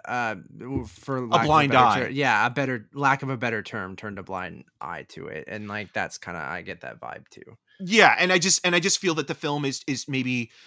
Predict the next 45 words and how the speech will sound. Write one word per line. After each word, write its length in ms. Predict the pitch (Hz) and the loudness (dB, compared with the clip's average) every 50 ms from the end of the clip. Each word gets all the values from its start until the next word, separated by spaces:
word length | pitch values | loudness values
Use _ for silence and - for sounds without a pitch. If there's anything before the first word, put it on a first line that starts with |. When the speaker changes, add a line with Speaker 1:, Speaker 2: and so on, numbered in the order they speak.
| - _ - | -20 _ -6
Speaker 2:
too 380 | - - - 175 165 156 139 - _ - | -4 -2 0 0 0 -2 -2 -6 _ -10
easy 680 | 143 135 139 156 170 175 165 170 180 202 202 196 196 196 - - | -6 -6 -6 -6 -6 -6 -6 -6 -4 -4 -4 -4 -4 -6 -6 -4
on 300 | 175 175 175 185 180 175 | -4 -4 -4 -4 -6 -8
her 360 | - - 180 185 185 196 196 | -8 -6 -4 -4 -4 -4 -4
in 140 | - 156 143 | -6 -8 -10
terms 340 | - - 165 156 165 143 | -10 -10 -10 -8 -8 -6
of 200 | 160 135 117 104 | -6 -8 -6 -2
that 300 | 113 117 117 127 107 - | 0 0 2 0 0 -2
stuff, 460 | - - - - 180 170 190 202 - _ | -4 -4 -4 -2 -4 -4 -4 -6 -8 _
because, 340 | - 147 - - 151 131 123 | -12 -10 -8 -6 -6 -6 -8
again, 320 | 123 107 - 135 127 131 131 | -8 -8 -6 -4 -4 -4 -4
it 160 | - - _ | -6 -8 _
feels 320 | - 131 127 127 123 - | -4 -4 -2 -2 -2 -2
like, 240 | 139 120 107 - _ - - - - - - - _ _ - | -4 -4 -4 -6 _ -20 -20 -20 -20 -20 -20 -20 _ _ -6
you 100 | 156 147 | -4 -2
know, 240 | 135 120 110 104 - - | 0 0 -2 -2 -2 -4
okay, 220 | 135 139 170 147 | -4 0 0 2
well, 180 | 139 139 151 139 | 2 2 0 0
look 200 | 160 185 - 202 | 0 -2 0 -2
at 80 | - | -4
the 80 | - 139 | -4 -2
good 180 | - 175 170 | 0 0 0
stuff 240 | - - 160 120 - | 0 0 -2 -2 -2
that 160 | - 117 - | -2 -8 -8
Tammy 300 | - 135 120 113 110 107 | -8 -8 -6 -6 -6 -6
Faye, 440 | 104 - 117 107 107 101 101 101 92 - | -6 -4 -4 -2 -2 -2 -4 -6 -8 -10
you 80 | 117 110 | -8 -8
know, 180 | 107 101 101 - | -6 -8 -8 -8
she 160 | - - - 151 | -6 -4 -2 0
was 100 | - 156 | 0 0
an 60 | 135 | 0
Speaker 1:
Yeah. 100 | 95 131 | 2 4
Speaker 2:
advocate 580 | 131 143 139 135 147 139 - - 135 127 - | 4 4 2 0 -2 -4 -2 0 -2 -2 -2
for 500 | - - - 139 117 113 117 113 113 113 | -6 -10 -6 -4 -2 0 0 0 0 -2
the 160 | 110 123 113 113 | -2 -2 -2 -2
L 100 | 117 113 | -2 -2
G 140 | 117 113 | -4 -8
B 140 | 104 117 110 | -6 -8 -8
T 320 | 101 - - 127 113 113 - - | -8 -8 -8 -8 -8 -10 -10 -8
Q 200 | - 233 233 208 | -6 -4 -4 -4
community 520 | - - 190 185 175 175 175 156 156 156 | -6 -8 -6 -4 -4 -4 -4 -4 -2 -2
within 380 | 151 143 - 156 123 120 117 107 | -4 -4 -4 -6 -6 -6 -6 -6
the 80 | 123 | -8
Christian 340 | - - 190 180 - 180 165 | -4 -4 -4 -4 -2 -4 -8
community 640 | - - 160 147 147 147 143 - 139 135 131 127 | -8 -8 -8 -6 -4 -4 -2 -2 -2 -2 -2 -4